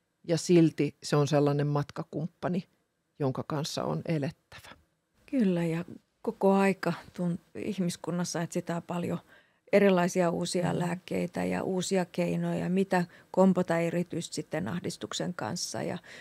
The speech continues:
Speaker 2: mitä altistuksen kanssa. Ja on näitä psykedeellisiä lääkkeitä ja on sähköhoitoja, on neuromodulaatiohoitoja. Et valtavasti koko aika etsitään. Ja se, mikä yhdelle auttaa,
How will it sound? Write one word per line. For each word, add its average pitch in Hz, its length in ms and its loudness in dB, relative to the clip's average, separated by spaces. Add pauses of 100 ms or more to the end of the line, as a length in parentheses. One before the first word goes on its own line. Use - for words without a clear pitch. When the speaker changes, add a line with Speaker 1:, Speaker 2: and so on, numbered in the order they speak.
(140)
Speaker 2:
mitä 190 300 2
altistuksen 165 720 -4
kanssa. 170 520 -4
Ja 180 180 -4 (320)
on 202 180 6
näitä 175 280 4
psykedeellisiä 170 960 -2
lääkkeitä 170 680 -4
ja 180 200 -2
on 202 240 2
sähköhoitoja, 175 960 -4
on 208 160 2
neuromodulaatiohoitoja. 170 1600 0 (500)
Et 190 200 -2
valtavasti 196 720 2
koko 180 300 0
aika 170 380 -2
etsitään. - 800 -4 (560)
Ja 202 100 4
se, 214 140 4
mikä 185 300 4
yhdelle 196 520 6
auttaa, 175 680 -2